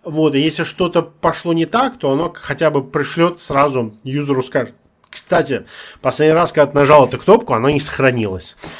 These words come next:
Вот. Как бы, если такое было, было просто замечательно, потому что щас я сижу как раз с своим приложением, и я,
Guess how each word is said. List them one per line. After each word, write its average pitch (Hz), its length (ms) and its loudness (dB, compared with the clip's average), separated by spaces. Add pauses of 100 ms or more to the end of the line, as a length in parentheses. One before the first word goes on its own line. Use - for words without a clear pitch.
(560)
Вот. 170 280 0 (1120)
Как 135 220 -2
бы, 135 580 2 (1400)
если 147 280 -4
такое 165 280 0
было, 180 260 2
было 139 280 -6
просто 147 300 -8
замечательно, 120 540 0
потому 110 260 -6
что - 160 -8
щас 143 260 2
я 135 100 2
сижу 139 320 0
как 120 160 -8
раз 120 180 -2
с - 20 -12
своим 135 180 0
приложением, 147 680 2
и 120 80 -4
я, 127 220 0